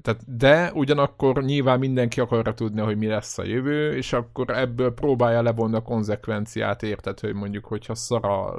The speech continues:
mit tudom, rosszul teljesített, nem adott játék, hanem adott izé, akkor tudják, hogy meg lesz nyírválva a költséget, és akkor nézegetik, hogy melyik játék lesz kuka.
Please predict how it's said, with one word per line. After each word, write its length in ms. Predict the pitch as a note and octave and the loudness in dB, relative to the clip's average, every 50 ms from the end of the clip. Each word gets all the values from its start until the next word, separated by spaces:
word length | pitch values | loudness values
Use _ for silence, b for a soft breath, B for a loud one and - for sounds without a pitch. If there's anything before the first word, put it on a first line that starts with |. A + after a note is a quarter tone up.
| - C3 C3+ - G#2 E2 | -10 -12 -12 -12 -10 -10
mit 140 | G2 A2 A#2 | -8 -10 -8
tudom, 200 | - - G2+ G2+ | -8 -8 -6 -4
rosszul 320 | - G#2 A2 - - G#2+ | -4 -6 -6 -8 -10 -10
teljesített, 640 | - - G#2 F#2+ F#2+ F#2+ - - F#2+ F#2+ - F#2+ - - | -6 -6 -4 -4 -6 -6 -8 -10 -10 -10 -10 -10 -8 -6
nem 160 | A#2+ A#2 A2 | -4 -4 -2
adott 240 | A2 G#2+ A2 G2 - | -2 -2 -4 -4 -2
játék, 340 | A#2+ G2+ F#2+ - F#2+ F#2+ - | -4 -4 -4 -4 -8 -10 -10
hanem 280 | - G2 G2 F#2+ F#2 F#2 | -8 -8 -8 -8 -8 -10
adott 340 | - - F#2+ F#2+ F#2+ - - | -10 -10 -10 -10 -10 -10 -10
izé, 180 | B2 A2+ A#2 G#2+ | -8 -6 -6 -6
akkor 180 | G#2+ A2+ A2 | -6 -8 -8
tudják, 360 | G#2+ - G#2+ G2 F#2 F2+ - | -8 -8 -6 -6 -8 -8 -8
hogy 160 | - G2 F#2 B B B B B B B B - | -8 -10 -10 B B B B B B B B -6
meg 180 | - A#2 A2 G2+ | -4 -2 -2 -2
lesz 180 | G2+ F#2+ - | -4 -6 -6
nyírválva 480 | - G#2 F#2+ - F#2+ F#2+ F2+ F2+ E2+ E2+ | -6 -6 -6 -6 -4 -4 -4 -4 -6 -8
a 80 | - - | -10 -4
költséget, 520 | - E3+ E3+ D#3 C#3 - - A#2 A#2 A2+ A#2+ | 0 2 2 2 2 0 -2 -2 -2 -2 -4
és 140 | A2+ - | -6 -8
akkor 200 | A2+ - - A#2 G#2+ | -8 -6 -4 -4 -2
nézegetik, 540 | A2+ A2+ G#2 F#2+ G2+ F#2 G2 - - F2+ - | -2 -2 -2 -4 -6 -6 -8 -8 -10 -8 -6
hogy 100 | G2+ G2 | -6 -4
melyik 240 | G2+ F#2+ F#2 - - | -4 -4 -6 -6 -8
játék 340 | F#2 F2 F#2+ - - F2+ - | -8 -8 -8 -8 -8 -8 -8
lesz 200 | F#2 - - - | -8 -10 -10 -14
kuka. 300 | _ _ - B2 A#2 | _ _ 0 0 0